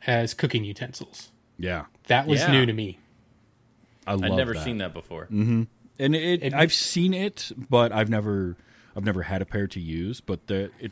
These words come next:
Speaker 2: makes perfect sense.
Speaker 1: Mm-hmm.
Speaker 2: It's a great utensil,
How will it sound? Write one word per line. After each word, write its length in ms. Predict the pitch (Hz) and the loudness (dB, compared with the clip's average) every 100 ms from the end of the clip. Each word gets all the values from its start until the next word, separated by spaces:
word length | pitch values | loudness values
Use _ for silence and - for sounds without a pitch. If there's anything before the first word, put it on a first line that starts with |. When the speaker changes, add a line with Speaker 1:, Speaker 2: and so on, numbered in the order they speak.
| - | -8
Speaker 2:
makes 220 | 117 107 | -6 -6
perfect 340 | - 113 - - | -4 -4 -4 -8
sense. 480 | 104 82 - - - _ _ _ _ - | -8 -8 -10 -16 -16 _ _ _ _ -2
Speaker 1:
Mm-hmm. 400 | 131 104 117 110 - - | 0 2 0 -2 -6 -12
Speaker 2:
It's 140 | 98 | -10
a 60 | 95 | -6
great 220 | 92 101 | -2 -4
utensil, 540 | 73 - 98 - 65 | -6 -8 -6 -6 -14